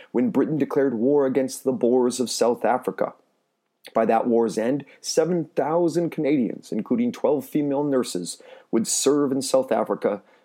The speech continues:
with two hundred and sixty-seven losing their lives. Nineteen fourteen would once again see feverish imperial patriotism from English Canada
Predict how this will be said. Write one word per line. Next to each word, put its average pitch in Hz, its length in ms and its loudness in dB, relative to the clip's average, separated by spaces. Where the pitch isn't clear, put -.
with 104 200 -8
two 123 220 0
hundred 120 260 0
and 113 120 -4
sixty-seven 110 1000 -4
losing 92 420 -6
their 85 180 -6
lives. 98 680 -4
Nineteen 120 420 -2
fourteen 113 840 -2
would 110 120 -2
once 117 380 -2
again 117 380 0
see 120 240 -4
feverish 135 720 -2
imperial 127 640 0
patriotism 120 840 -4
from 113 220 -2
English 120 400 -2
Canada 110 540 -2